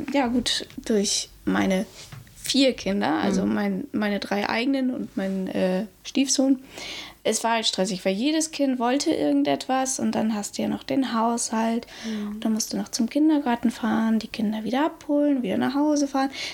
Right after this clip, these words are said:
Speaker 1: Es war halt für mich etwas stressig,
Speaker 2: Mhm.
Speaker 1: ja, für meine Verhältnisse.
Speaker 2: Mhm.
Speaker 1: Ähm, mein Ex-Mann war damals zum Zeitpunkt halt auch viel arbeiten, er war erst immer abends zu Hause und dann stehst du halt auch alleine da mit den
Speaker 2: Mhm.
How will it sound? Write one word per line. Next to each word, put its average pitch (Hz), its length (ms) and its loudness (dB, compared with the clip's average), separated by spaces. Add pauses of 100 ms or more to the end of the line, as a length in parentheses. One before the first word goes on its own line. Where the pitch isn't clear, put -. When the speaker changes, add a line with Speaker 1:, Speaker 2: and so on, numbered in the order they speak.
(120)
Speaker 1:
Es - 240 0
war 277 180 2
halt 277 140 2
für 254 140 -4
mich 247 400 0
etwas - 400 -4 (100)
stressig, 226 640 -2
Speaker 2:
Mhm. 202 80 2
Speaker 1:
ja, 220 260 4 (300)
für - 140 0
meine 208 200 2
Verhältnisse. 214 640 0
Speaker 2:
Mhm. 208 260 -2 (260)
Speaker 1:
Ähm, 196 440 0
mein 214 140 2
Ex-Mann 226 460 0
war 220 100 2
damals 214 360 0
zum 226 120 2
Zeitpunkt 220 460 -4
halt 202 160 -2
auch - 80 -6
viel 214 220 -4
arbeiten, 233 500 0
er 220 180 -4
war 214 220 0
erst 220 240 -2
immer 214 140 0
abends 220 360 0
zu 208 160 -2
Hause 226 380 2
und 240 320 -2 (300)
dann 208 120 0
stehst - 360 -2
du 196 100 -4
halt 202 160 0
auch 240 100 0
alleine 247 320 0
da 311 240 0
mit 226 220 -2
den 226 180 2
Speaker 2:
Mhm. 240 140 0